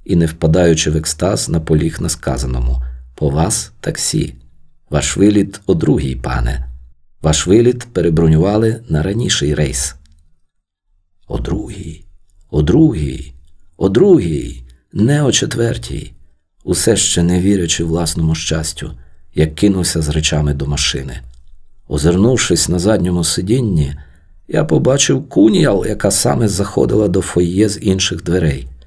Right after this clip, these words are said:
«Якщо он та дама в чорному зараз поженеться за нами, не дайте їй нас наздогнати», сказав я водієві. Не думаю, що він зрозумів,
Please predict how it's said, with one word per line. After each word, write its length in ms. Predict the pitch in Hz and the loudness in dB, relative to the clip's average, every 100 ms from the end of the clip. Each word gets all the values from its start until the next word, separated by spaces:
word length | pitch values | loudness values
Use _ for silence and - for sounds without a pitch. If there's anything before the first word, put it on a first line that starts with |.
| _ _ _ _ _ _ - | _ _ _ _ _ _ -2
«Якщо 360 | 78 - 90 | -2 2 0
он 220 | 85 85 | 2 0
та 160 | 80 92 | 2 0
дама 360 | 85 90 80 76 | 2 2 2 2
в 120 | - | 0
чорному 640 | - 90 71 65 64 64 | 0 0 0 -4 -4 -4
зараз 520 | 64 85 78 67 - | 0 0 0 -2 -6
поженеться 720 | - 76 71 85 90 80 - 67 | -4 -2 0 2 0 0 -4 -6
за 160 | 69 | -4
нами, 520 | 76 107 110 76 - - - _ _ _ _ _ - | -4 -2 -2 -2 -6 -16 -20 _ _ _ _ _ -8
не 180 | 117 | -4
дайте 420 | 120 110 85 - 76 | 0 0 0 0 -2
їй 260 | 76 76 | 0 0
нас 320 | 69 69 - | 0 -2 -2
наздогнати», 840 | 78 73 78 67 65 64 64 - - - _ _ _ - | -4 -2 -2 -4 -4 -6 -8 -12 -14 -20 _ _ _ -18
сказав 420 | - 73 69 65 | -4 -4 -2 -4
я 120 | 65 | -6
водієві. 640 | 65 67 69 67 64 64 - - _ - - _ _ _ _ | -8 -8 -6 -6 -6 -8 -14 -20 _ -20 -20 _ _ _ _
Не 160 | - 110 | 0 4
думаю, 400 | 131 160 131 101 | 6 6 6 4
що 220 | - - | 2 -2
він 160 | 98 92 | -2 -2
зрозумів, 540 | 90 85 90 82 76 | -2 -2 2 2 2